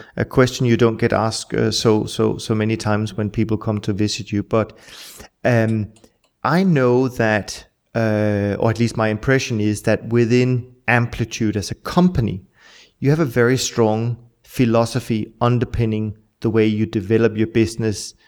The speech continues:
and the fact that you're not trying really to be everything to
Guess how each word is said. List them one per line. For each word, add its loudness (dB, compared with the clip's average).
and 0
the 2
fact 0
that -4
you're 4
not -4
trying -2
really 4
to -4
be 0
everything 0
to -2